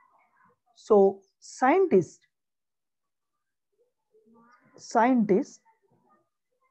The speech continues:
contribution towards this natural classification is some of, uh, for example, um, John Ray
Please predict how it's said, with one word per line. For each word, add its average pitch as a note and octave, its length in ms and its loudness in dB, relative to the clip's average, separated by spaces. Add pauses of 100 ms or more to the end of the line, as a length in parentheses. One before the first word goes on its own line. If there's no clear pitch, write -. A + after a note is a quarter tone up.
(460)
contribution G3+ 840 0
towards B3 340 0
this G3 200 -4
natural F#3 360 -6
classification G3 1080 -8 (640)
is F3+ 300 -2 (1160)
some D#4 360 -6
of, C4+ 220 -2 (100)
uh, G3 320 -2 (100)
for A3+ 140 -2
example, F#3 400 -2
um, F3+ 540 -2 (960)
John A3 420 2
Ray G3 400 2